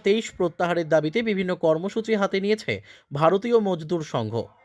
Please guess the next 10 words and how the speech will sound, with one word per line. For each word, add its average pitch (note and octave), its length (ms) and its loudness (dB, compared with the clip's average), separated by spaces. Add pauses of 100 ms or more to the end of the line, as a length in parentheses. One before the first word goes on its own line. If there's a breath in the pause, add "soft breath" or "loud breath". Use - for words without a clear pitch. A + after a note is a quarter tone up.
এরই F#3 180 8
অঙ্গ G3+ 220 4
হিসেবে A#3 440 -2
বুধবার A3 400 0
থেকে A3 220 -2
শুরু G#3 200 0
হয়েছে F#3+ 300 0
ধর্ণা F3 400 -2
প্রদর্শন F3 500 -2
কর্মসূচি। B2 680 -2